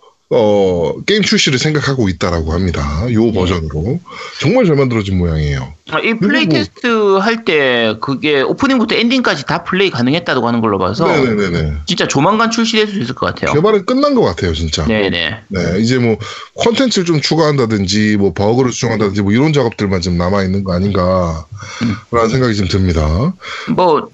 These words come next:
Speaker 2: 우리도 사실 본 게 그 피브이 영상밖에 못 보긴 했지만
Speaker 1: 이쓰리 때 플레이 영상 잠깐 공개했잖아요.
Speaker 2: 네, 플레이 영상
Speaker 1: 네, 네.
Speaker 2: 나온 거 그것만 보긴 했지만 그 영상만으로도 이미 그냥 뭐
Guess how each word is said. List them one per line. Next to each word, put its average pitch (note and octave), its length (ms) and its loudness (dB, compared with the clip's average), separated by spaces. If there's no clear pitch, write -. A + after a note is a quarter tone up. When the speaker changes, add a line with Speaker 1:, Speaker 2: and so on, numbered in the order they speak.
Speaker 2:
우리도 A3 380 2
사실 G#3 220 0
본 A3 200 2
게 G3+ 220 2
그 C#3 420 2
피브이 A3+ 320 0
영상밖에 F#3 480 0
못 G#2+ 160 -4
보긴 D3+ 220 0
했지만 C#3+ 600 0
Speaker 1:
이쓰리 A#3 360 2
때 - 80 0
플레이 B3+ 280 2
영상 G3+ 200 2
잠깐 E3+ 320 0
공개했잖아요. G#2+ 600 0
Speaker 2:
네, E3 60 -4
플레이 D3+ 140 2
영상 A#2 280 0
Speaker 1:
네, G#2+ 60 -2
네. - 40 -6
Speaker 2:
나온 G#2+ 240 0
거 G#2+ 80 -2
그것만 C3 400 0
보긴 B2 220 0
했지만 B2 580 -2
그 G#3+ 240 2
영상만으로도 F#3+ 800 0
이미 B2 380 -2
그냥 B2+ 300 -2
뭐 G2+ 420 -2